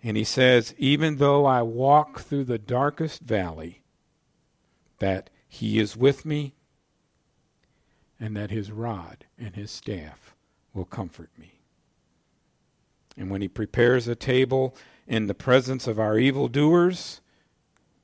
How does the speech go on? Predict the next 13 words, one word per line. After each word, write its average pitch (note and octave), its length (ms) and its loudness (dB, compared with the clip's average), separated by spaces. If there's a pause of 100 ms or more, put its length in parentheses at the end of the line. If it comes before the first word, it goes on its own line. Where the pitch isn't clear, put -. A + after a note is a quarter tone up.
(920)
and G#2 120 -4
abundantly C3+ 840 0
anoints G#2 600 -4
us, - 520 0 (3500)
we C3 540 4 (120)
are G#2 200 -2
assured G2 800 -2 (720)
that F#2+ 180 0
his B2 280 2
goodness, D3+ 720 0 (120)
his F#2 320 -4
love, G#2+ 720 4 (400)
and D#3+ 500 0